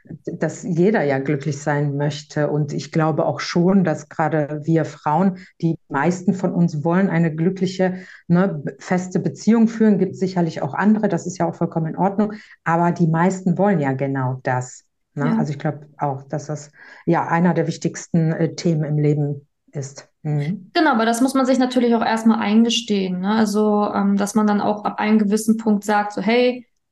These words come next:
Speaker 2: ähm, ich glaub, ich möchte es aber schon noch mal gerne mit der Partnerschaft, ne, egal in welchem Alter", ähm, dass man wirklich sagt, so, "Hey, ich gehe das jetzt noch mal an", ne? Weil das ja auch einem sich selbst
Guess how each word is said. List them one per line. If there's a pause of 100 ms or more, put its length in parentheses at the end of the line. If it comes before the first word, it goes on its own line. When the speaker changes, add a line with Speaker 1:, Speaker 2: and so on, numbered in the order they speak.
(100)
Speaker 2:
ähm,
ich
glaub,
ich
möchte
es
aber
schon
noch
mal
gerne
mit
der (120)
Partnerschaft,
ne,
egal
in
welchem
Alter", (360)
ähm,
dass
man
wirklich
sagt,
so,
"Hey, (200)
ich
gehe
das
jetzt
noch
mal
an",
ne?
Weil
das
ja
auch
einem
sich
selbst